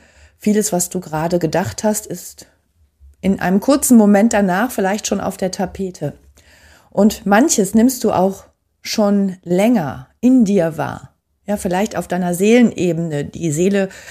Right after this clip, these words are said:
kommuniziert ja mit dir. Dein Unterbewusstsein ist etwas anderes als die Seele.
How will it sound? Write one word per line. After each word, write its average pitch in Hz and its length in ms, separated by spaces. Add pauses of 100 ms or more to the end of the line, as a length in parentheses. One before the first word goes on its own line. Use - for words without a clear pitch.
(160)
kommuniziert 202 680
ja 190 100
mit 170 240
dir. 170 320 (540)
Dein 185 160
Unterbewusstsein 220 720
ist 185 180
etwas 175 380
anderes 220 380
als 180 240
die 196 120
Seele. 160 440